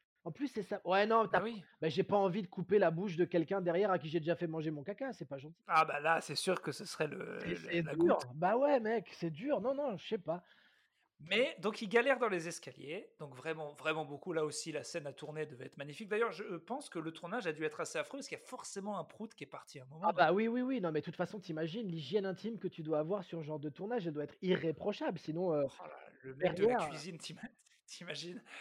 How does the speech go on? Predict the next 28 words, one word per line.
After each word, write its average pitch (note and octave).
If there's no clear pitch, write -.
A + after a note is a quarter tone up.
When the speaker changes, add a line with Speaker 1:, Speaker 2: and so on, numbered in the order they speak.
Speaker 2:
les D#3+
gars, E3
à C#3+
midi, D3+
ils D3+
font, C#3
ils B2+
font -
choucroute, -
heu, C3
cassoulet D3+
et -
les, C3+
Speaker 1:
<laughs> -
Speaker 2:
le, C#3+
l'autre, D#3
il C#3
fait : « -
Mais C3+
tu, C#3+
tu -
rigoles D#4
ou B3+
quoi ? C#4+
Je C#4
suis D#3+
en D3
deuxième. A3+